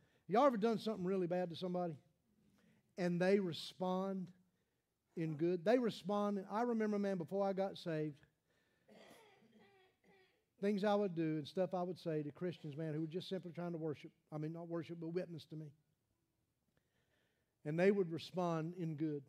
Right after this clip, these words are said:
They would respond in a Christ-like way. And, you know, I felt the shame and embarrassment of the things that I said or did. Have y'all ever done that? That's, that's what Paul's talking. Now, some don't, man. Some people, they got a seared conscience, right?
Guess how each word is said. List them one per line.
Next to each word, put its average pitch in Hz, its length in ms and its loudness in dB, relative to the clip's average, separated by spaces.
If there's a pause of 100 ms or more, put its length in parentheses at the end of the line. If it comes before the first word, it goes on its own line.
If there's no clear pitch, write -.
(120)
They 170 120 2
would 190 200 2
respond 175 460 -2
in 160 100 -6
a 151 40 -8
Christ-like 160 560 -6
way. 160 240 -8 (580)
And, 165 140 -2
you 190 80 0
know, 185 160 -2
I 190 160 0 (140)
felt 196 320 0
the 139 100 -4
shame 170 560 -2
and 147 80 -4
embarrassment 143 680 -4 (1400)
of 143 140 -6
the 147 60 -4
things 165 260 -4
that 156 100 -2
I 143 100 -6
said 151 300 -6
or 135 60 -8
did. 139 260 -6 (500)
Have 127 80 -8
y'all 170 140 2
ever 202 120 0
done 214 220 0
that? 214 160 -4 (1040)
That's, 208 320 0
that's 202 200 0
what 196 160 -4
Paul's 175 240 -4
talking. 175 320 -4
Now, 185 120 4
some 240 300 8
don't, 202 260 6
man. 170 220 2 (260)
Some 269 260 8
people, 285 300 10
they 226 140 8
got 226 160 8
a 185 40 2
seared 262 380 4
conscience, 226 440 4
right? 196 240 6